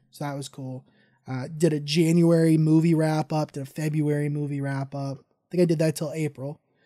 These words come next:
Um, so lots of, lots of movie opinions. We got Nintendo Direct. We got E three. We got talking about some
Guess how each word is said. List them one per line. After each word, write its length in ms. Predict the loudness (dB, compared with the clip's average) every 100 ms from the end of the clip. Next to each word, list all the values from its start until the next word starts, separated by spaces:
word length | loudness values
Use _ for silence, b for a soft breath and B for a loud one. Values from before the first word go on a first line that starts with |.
| _ _ _ -10
Um, 560 | -8 -6 -6 -8 -10 -16 _ _
so 180 | -10 -6
lots 280 | -4 -4 -4
of, 300 | -4 -6 -10
lots 200 | -14 -12
of 60 | -2
movie 300 | 2 6 6
opinions. 580 | 6 6 6 4 2
We 60 | 0
got 180 | -4 -6
Nintendo 560 | -10 -4 2 4 4
Direct. 380 | 6 4 2 -2
We 80 | -8
got 180 | -10 -10
E 200 | -16 -20
three. 800 | -18 -12 -8 -4 -4 -2 -2 -2 _ _ _ _ _ -8
We 100 | -4
got 240 | -4 -4
talking 380 | -6 -8 -6 -10
about 360 | -8 -8 -8 -10
some 200 | -14